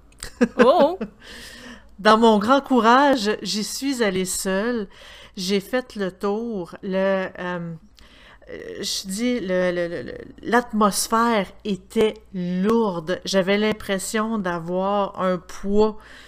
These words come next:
Speaker 2: sur tout mon corps qui m'écrasait littéralement. Euh, mon esprit, je me sentais littéralement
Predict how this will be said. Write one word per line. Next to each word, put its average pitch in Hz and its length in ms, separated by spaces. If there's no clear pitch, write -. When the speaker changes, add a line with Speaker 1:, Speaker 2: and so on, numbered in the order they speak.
Speaker 2:
sur - 280
tout 226 180
mon 190 240
corps 196 480
qui - 160
m'écrasait 185 960
littéralement. 180 1000
Euh, 175 440
mon 185 260
esprit, 226 460
je 214 120
me 190 80
sentais 190 360
littéralement 208 680